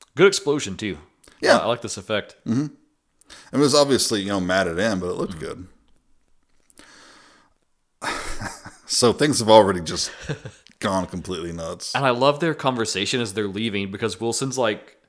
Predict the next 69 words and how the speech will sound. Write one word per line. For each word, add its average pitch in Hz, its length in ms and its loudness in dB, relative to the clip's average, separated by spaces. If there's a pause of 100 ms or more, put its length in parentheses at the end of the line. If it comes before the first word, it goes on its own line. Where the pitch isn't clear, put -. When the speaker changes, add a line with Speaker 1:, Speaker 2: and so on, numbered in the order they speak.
(420)
Speaker 1:
he 143 160 -6
desperately 139 400 0
wants 120 260 -2
them 113 180 -2
to 113 140 -4
know, 104 440 0
he, 123 180 -4
he 113 100 -10
wants 135 260 -2
Harry 123 200 2
to 107 100 -2
know 107 200 0
that, 90 80 -2
like, 92 220 -2
he - 120 -8
didn't 95 240 -4
mean 107 300 -6
to 98 100 -10
kill 92 220 -6
them. 85 280 -8 (200)
Speaker 2:
Yeah. 104 340 4
Speaker 1:
He 117 80 -6
just 110 220 -10
panicked 107 360 -2
and, 98 140 -6
like, 90 240 -4
doused 98 320 -2
the 95 60 -10
gas 95 280 -2
on 101 80 6
Speaker 2:
Right, 85 220 2 (220)
Speaker 1:
them. 98 80 -8
Speaker 2:
right. 82 180 -6
Just - 160 -10
wanted 92 200 -6
to 87 40 -8
get 85 140 -8
away. 85 320 -4 (1120)
And 110 100 -2
this 123 180 2
is 95 120 -4
where 98 720 2 (100)
Wilson 101 400 0
is 87 140 -8
led 92 140 -4
to 82 60 -12
believe 90 420 -6
that 90 220 -4
there 87 200 -2
is 82 220 -6
a 82 120 -8
meltdown 80 560 -12
happening - 380 -14
in 69 100 -16
town. - 420 -16
Speaker 1:
Yeah, 90 180 -2
'cause 110 140 -8
at 127 220 0
this 147 140 0
point 117 240 -2
he 117 80 -4
has 113 240 2
to 117 80 -4
know 107 160 -2
what's 92 160 -4
going 98 260 -6
on. 98 240 -2
And 98 80 -2
Speaker 2:
Yeah. 80 240 -6